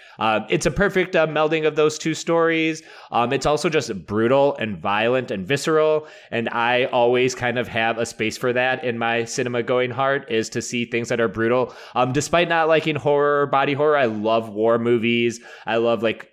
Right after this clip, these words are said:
extremely violent action movies, whether it's cartoony or very real, and this one's very real. Um, but it's also kinda cerebral, where you're kinda questioning what's happening at various moments. Um, it reminds me a lot of The Green Knight,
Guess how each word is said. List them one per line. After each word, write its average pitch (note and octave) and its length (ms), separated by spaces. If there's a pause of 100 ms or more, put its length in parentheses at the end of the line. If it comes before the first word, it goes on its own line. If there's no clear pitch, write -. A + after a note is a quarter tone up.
extremely A#2 460
violent G#2+ 420
action D3+ 400
movies, C3+ 380
whether A2 240
it's G2+ 100
cartoony A#2 720
or G#2 200
very G#2+ 380
real, C#3 420
and G#2+ 180
this G#2+ 160
one's G2 200
very F#2 300
real. B2 540 (440)
Um, A2 380 (260)
but D#3+ 80
it's E3+ 100
also E3 380
kinda C#3 400
cerebral, C#3 640
where C3 140
you're A#2+ 100
kinda B2+ 320
questioning A#2+ 460
what's G#2 180
happening C3+ 460
at C3 100
various C3+ 460
moments. D3 420 (260)
Um, A2+ 160
it B2 60
reminds A#2+ 480
me B2 60
a A2+ 80
lot G#2+ 200
of G#2 100
The F#2+ 100
Green G2+ 400
Knight, C3+ 320